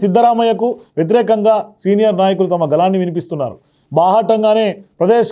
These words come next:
కాంగ్రెస్ కమిటీ చీఫ్, ఉప ముఖ్యమంత్రి డీకే శివకుమార్కు మద్దతు పలుకుతున్నారు. కోయంబత్తూర్ ఈషా ఫౌండేషన్లో జరిగిన మహాశివరాత్రి ఉత్సవాల్లో డీకే శివకుమార్ పాల్గొన్న విషయం తెలిసిందే. కేంద్ర హోంశాఖ మంత్రి అమిత్ షాతో ఆయన వేదికను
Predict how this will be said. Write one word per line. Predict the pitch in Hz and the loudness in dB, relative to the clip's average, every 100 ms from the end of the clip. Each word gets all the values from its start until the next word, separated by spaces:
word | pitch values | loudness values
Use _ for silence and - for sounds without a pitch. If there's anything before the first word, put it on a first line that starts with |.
| 196 | -2
కాంగ్రెస్ | 208 202 202 | 0 0 0
కమిటీ | 202 180 185 190 | 0 0 -2 -2
చీఫ్, | 233 208 - _ 175 | -2 -2 -10 _ -4
ఉప | 196 220 | 0 0
ముఖ్యమంత్రి | 202 220 202 185 | 0 0 0 0
డీకే | 190 208 214 202 | 0 0 0 0
శివకుమార్కు | 226 208 220 208 185 180 | 0 0 0 0 0 -2
మద్దతు | 170 175 180 | -4 -4 -4
పలుకుతున్నారు. | 165 156 135 104 - _ _ _ - | -2 -4 -6 -6 -12 _ _ _ 0
కోయంబత్తూర్ | 269 285 285 285 269 202 | 2 4 2 2 -2 -2
ఈషా | 214 247 226 | 0 2 2
ఫౌండేషన్లో | 226 208 196 202 202 | 2 2 0 2 2
జరిగిన | 196 185 165 | 2 0 0
మహాశివరాత్రి | 175 208 202 190 190 185 170 160 _ - | 2 2 2 0 0 -2 -6 -6 _ -12
ఉత్సవాల్లో | - 202 190 190 180 - - 139 | -2 0 2 2 0 -2 -10 -4
డీకే | 175 185 196 190 | -2 0 0 0
శివకుమార్ | 180 175 175 156 180 | -2 -2 -2 0 0
పాల్గొన్న | 208 214 214 185 | 2 2 0 0
విషయం | 190 196 208 202 - - | 0 0 -2 -6 -12 -4
తెలిసిందే. | 180 180 151 110 - _ - | -2 -2 -4 -8 -16 _ -2
కేంద్ర | 240 285 277 196 | 0 2 2 2
హోంశాఖ | 240 202 233 208 214 | 0 2 0 2 0
మంత్రి | 208 190 | 0 2
అమిత్ | 170 208 220 | 0 0 0
షాతో | 208 208 196 - _ 170 | 0 0 -2 -6 _ -2
ఆయన | 190 170 131 | 0 0 0
వేదికను | 185 196 196 202 | 0 2 0 0